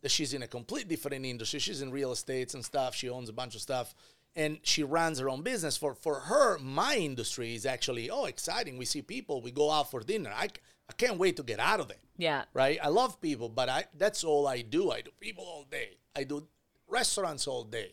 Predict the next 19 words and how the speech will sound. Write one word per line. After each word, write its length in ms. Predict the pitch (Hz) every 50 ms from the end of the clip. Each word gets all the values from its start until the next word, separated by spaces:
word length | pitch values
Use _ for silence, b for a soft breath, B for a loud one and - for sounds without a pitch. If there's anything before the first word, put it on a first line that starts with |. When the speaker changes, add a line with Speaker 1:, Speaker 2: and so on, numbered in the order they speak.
| _ _
Speaker 1:
I 60 | 156
wanna 200 | 185 233 214 156 127
eat 160 | 120 107 101
home. 280 | - 147 170 143 107 - _ _ _ b b b b b b b
So 120 | b - 151
sometimes 560 | - - - 220 226 214 - 214 214 208 180
she 120 | - -
comes 340 | - - 143 147 147 143 123
with 140 | 147 139 127
me. 160 | 131 135 131
She 160 | - - 131
loves 260 | 127 143 147 135 120 139
it. 160 | 143 139 131 b b b b b b _ _ _ _ -
But 100 | 131 -
since 320 | - - 180 165 147 -
we 80 | 160 139
had 220 | 131 139 131 120
the 80 | 120 -
kid, 560 | - - - 269 269 233 214 202 185 165